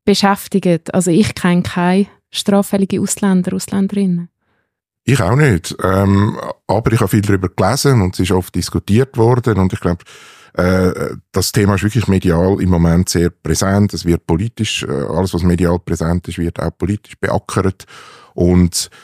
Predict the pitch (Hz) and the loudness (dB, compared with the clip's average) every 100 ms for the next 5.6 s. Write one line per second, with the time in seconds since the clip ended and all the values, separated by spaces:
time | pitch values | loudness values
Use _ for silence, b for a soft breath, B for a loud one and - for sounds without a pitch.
0 | b b 82 85 85 80 - - 80 90 | b b 0 2 2 -2 -6 -8 -4 0
1 | 90 90 80 85 92 82 - 85 78 80 | 0 0 0 0 0 0 0 -2 -2 0
2 | 87 80 - 76 69 85 92 - 87 - | 0 0 0 0 0 -2 -2 -4 -6 -6
3 | 69 - - - 80 78 80 82 b b | -10 -10 -16 -8 -4 -2 -2 -6 b b
4 | b - 78 80 78 82 95 - - 92 | b -6 -2 -2 -2 -2 -2 -2 2 2
5 | 85 85 - 101 95 | 4 0 0 -2 0